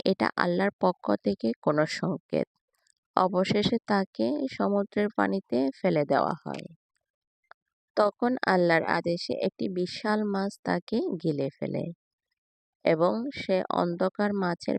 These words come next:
পেটেও ইউনূস আলাইহিস সালাম আল্লাহকে ডাকতে থাকেন, "লা ইলাহা ইল্লা আনতা সুবহানাকা ইন্নী কুনতু মিনাজ জালিমিন।" আল্লাহ তার তওবা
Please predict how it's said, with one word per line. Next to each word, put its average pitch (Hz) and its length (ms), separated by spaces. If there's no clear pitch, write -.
পেটেও 196 400
ইউনূস 170 520
আলাইহিস 202 440
সালাম 202 420
আল্লাহকে 185 500
ডাকতে - 340
থাকেন, - 360
"লা 185 300
ইলাহা 196 640
ইল্লা 185 380
আনতা 190 460
সুবহানাকা 214 960
ইন্নী 170 380
কুনতু 175 440
মিনাজ 143 400
জালিমিন।" 147 640
আল্লাহ 196 400
তার 226 180
তওবা 190 340